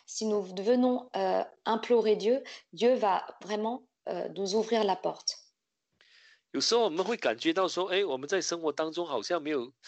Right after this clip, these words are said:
Speaker 2: 神没有什么祝福我们呢。
Speaker 1: Parfois, dans notre vie quotidienne, nous avons l'impression que Dieu ne nous, euh, ne nous bénit pas vraiment.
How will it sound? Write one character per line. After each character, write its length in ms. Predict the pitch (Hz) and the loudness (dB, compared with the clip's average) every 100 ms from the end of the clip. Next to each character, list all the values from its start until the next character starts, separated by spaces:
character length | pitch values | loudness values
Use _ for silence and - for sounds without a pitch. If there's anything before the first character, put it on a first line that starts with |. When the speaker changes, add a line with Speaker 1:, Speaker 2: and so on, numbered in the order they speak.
| - - | -20 -6
Speaker 2:
神 280 | - 151 180 | 0 2 2
没 100 | 214 | 0
有 100 | 202 | 0
什 140 | 131 | 0
么 80 | 123 | -6
祝 260 | - 240 170 | -2 -2 -2
福 200 | - 147 | -2 2
我 180 | 151 | 2
们 180 | 90 90 | 0 -8
呢。 100 | 113 - _ _ _ _ _ _ _ _ _ _ _ _ _ - | -14 -16 _ _ _ _ _ _ _ _ _ _ _ _ _ -4
Speaker 1:
Parfois, 380 | 226 220 277 277 | -4 0 0 0
dans 160 | 208 | 0
notre 320 | 202 196 - 196 | -2 -6 -4 -6
vie 240 | 180 226 | -4 0
quotidienne, 640 | 226 214 185 214 262 254 202 | 0 0 0 0 2 0 -2
nous 160 | 180 | 0
avons 240 | 208 202 220 | 0 0 -2
l'impression 640 | 202 196 214 202 247 254 - - - _ | -4 0 -2 0 -4 -4 -8 -20 -20 _
que 140 | 202 | -2
Dieu 220 | 180 208 247 | 2 2 4
ne 120 | 214 | 2
nous, 260 | 202 185 | 0 0
euh, 260 | 196 185 185 | 0 2 0
ne 120 | 190 | 0
nous 140 | 196 185 | -4 2
bénit 300 | 214 214 208 | 4 4 2
pas 180 | 226 | 0
vraiment. 380 | 196 190 165 160 | 0 -4 -8 -12